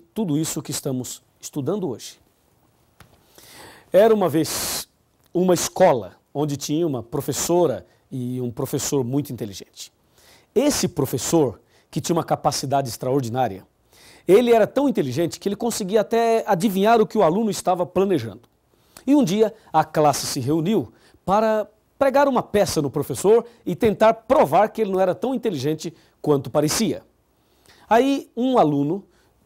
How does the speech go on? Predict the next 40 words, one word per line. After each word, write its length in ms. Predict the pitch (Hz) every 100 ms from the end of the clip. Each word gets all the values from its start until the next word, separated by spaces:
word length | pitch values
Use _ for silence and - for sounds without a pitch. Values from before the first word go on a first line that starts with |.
| -
pegou 240 | 190 151
um 80 | 147
objeto 460 | 156 165 160 185 175
e 40 |
colocou 380 | 147 131 - 143
na 100 | 127
sua 220 | - 147
mão. 300 | 151 123 104 _ _ _ _ 220
Escondeu 440 | - 277 262 269
as 80 | 185
duas 260 | 214 185 131
mãos 260 | 185 175
assim 220 | 135 147
para 180 | 131 170
trás 420 | 185 175 208 - - _ _ _ -
e 100 | 185
disse: 260 | 208 -
"Professor, 800 | 127 170 190 170 254 233 214 226 - _ _ _ _ -
o 80 | 156
senhor 220 | 247 277
é 40 |
tão 200 | 254 220
inteligente 560 | 185 180 143 151 170 135
assim? 320 | - 240 - _ _ _ _ _ _ _ _ _
Então 300 | 185 185 196
hoje 240 | 180 190 170
faremos 460 | 165 156 175 135
um 100 | 147
teste, 540 | - 180 139 - - 110
um 140 | 120
desafio. 680 | 139 165 165 - 208 123 - _ _ _ _ _ _ _ -
Se 160 | 226
o 20 |
senhor 240 | 233 339 262
é 60 |
tão 180 | 185 156
capaz, 640 | 160 190 180 226 - - _ _ _
diante 360 | 143 170 254 262
da 100 | 226
classe, 520 | 180 185 190 214